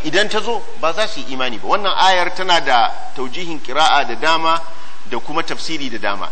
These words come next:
Domin waɗa-, idan ka ce, "Wa ma yush'irukum," al-mukhatabun ana nufin su mu'minai. Cewa idan aya-, a, a, ku mu'minai, me zai sanar da ku cewa idan ayar ta zo, kamar yanda su kafirai suka nema, kuma kuma kuka yi burin kan cewa ta zo,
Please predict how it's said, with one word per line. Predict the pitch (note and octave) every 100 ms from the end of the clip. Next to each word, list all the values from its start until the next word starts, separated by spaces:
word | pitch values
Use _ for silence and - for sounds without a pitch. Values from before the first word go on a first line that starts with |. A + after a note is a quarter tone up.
| - G#2+
Domin | C#3+ F3 F3 -
waɗa-, | D3 D#3+ E3+
idan | D3+ F3 F#3+
ka | G3+
ce, | F#3+
"Wa | D#3
ma | A3+ F#3+
yush'irukum," | F#3+ - F#3 F3+ D#3+ C#3+ -
al-mukhatabun | C#3+ C#3+ - F3 D#3 D#3+ E3+
ana | E3 D#3+
nufin | D#3 D#3+ C3+
su | - F#3+
mu'minai. | G3 D#3+ A#2 B2 A#2+ - - - - C6+ C6+ C6+ C6+ C6+ C6+ C6+ C6+ C6+ C6+ - C6+ - - - -
Cewa | E3+ E3 D#3 -
idan | D3 E3 F#3+
aya-, | F3+ F#3+ G3 E3 C#3 C#3+ -
a, | D3+ D3+
a, | - -
ku | F#3+ G#3+
mu'minai, | G3 D#3 C#3+ F3 C3
me | C3 C#3
zai | G3
sanar | E3+ E3+ F3 D#3
da | C#3+
ku | - D3+ A#2+ -
cewa | - D#3 D3 C#3+ C3+
idan | C#3 D#3+ D3
ayar | F3+ D#3+ B2
ta | - B2+
zo, | C3+ A2 - - - - -
kamar | A#2 D3+
yanda | E3+ F3+ G3+ E3+
su | D#3 D#3+
kafirai | D#3 B2+ B2 C3
suka | - B2
nema, | G#2+ A2 G#2+
kuma | - C3+
kuma | - F#3 G3 F3+
kuka | F3+ C#3+
yi | A2
burin | B2 C#3+ A2+
kan | B2+ A#2
cewa | - A2 G#2+
ta | G2
zo, | B2+